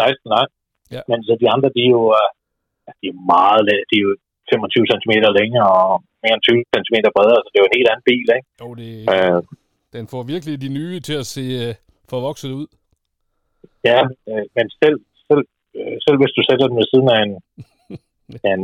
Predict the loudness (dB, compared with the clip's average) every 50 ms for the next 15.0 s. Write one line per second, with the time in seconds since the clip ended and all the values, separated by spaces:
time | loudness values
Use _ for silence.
0 | -2 -2 0 2 2 4 4 2 2 0 -2 -2 -2 -4 -6 -6 -4 -2 -2 -2
1 | -2 0 -2 -2 0 0 -2 0 2 2 4 4 4 2 -2 -4 -8 _ -10 -8
2 | -8 -4 -2 -2 -2 -4 _ -10 -16 -16 _ _ _ _ -18 -18 -18 _ _ _
3 | _ _ _ _ _ _ _ 0 0 2 2 2 2 2 0 -2 -4 _ _ _
4 | _ _ _ _ _ _ _ _ _ _ _ _ _ _ -14 -14 -8 -2 0 0
5 | 0 0 -2 -4 -2 -2 -2 0 0 2 2 4 2 4 2 0 -2 0 -2 -2
6 | 0 0 -2 0 2 0 0 2 2 2 2 0 -4 _ _ -6 -2 -2 -2 -2
7 | -4 -8 -10 _ _ _ _ _ _ _ _ _ _ _ _ _ _ _ _ -18
8 | -16 -14 -14 -14 -12 -12 -10 -10 -12 -10 -10 -12 -12 -12 -12 -12 -12 -12 -12 -14
9 | -16 -16 -16 -16 -14 -14 -14 -14 -16 -18 -18 _ _ _ _ _ _ _ _ _
10 | _ _ _ _ _ _ _ _ _ _ _ 2 4 4 6 6 6 6 4 4
11 | 2 -2 0 -2 -2 2 2 2 4 4 2 4 4 2 2 0 2 2 4 4
12 | 6 4 4 2 -2 _ _ _ _ _ _ -14 -10 -8 -6 -6 -2 -2 0 2
13 | 2 2 2 0 -2 -4 -4 -6 -8 -10 -8 -8 -8 -8 -8 -10 -10 -8 -8 -10
14 | -10 -12 -12 -14 -12 -12 -12 -14 -10 -8 -6 -6 -4 -4 -4 -4 -6 -6 -8